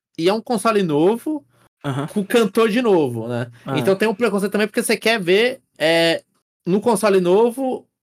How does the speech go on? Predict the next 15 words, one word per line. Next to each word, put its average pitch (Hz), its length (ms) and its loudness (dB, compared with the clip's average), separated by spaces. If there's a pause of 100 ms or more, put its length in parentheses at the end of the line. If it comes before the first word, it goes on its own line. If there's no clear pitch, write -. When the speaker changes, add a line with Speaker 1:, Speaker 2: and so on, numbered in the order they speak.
(200)
Speaker 1:
uma 185 140 0
coisa 190 260 0
nova. 120 480 -4 (380)
Speaker 2:
É. 120 160 -10 (400)
Mas - 160 -2
quem 240 180 0
go-, - 180 -2
quem 170 200 -2
gosta 285 320 2
da, 143 220 2
da, 123 340 -2
da, 117 280 -6 (100)
da 110 180 -8
primeira 120 400 -8
geração, 120 800 -6